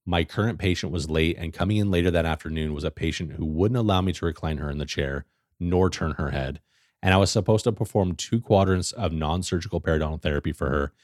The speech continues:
in an hour. Now I was running late, and I was stressing about getting everything done.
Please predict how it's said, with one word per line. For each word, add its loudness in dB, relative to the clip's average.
in 0
an 2
hour. -6
Now 4
I 6
was 4
running -6
late, -14
and 4
I 6
was 2
stressing 0
about 2
getting -2
everything -4
done. 0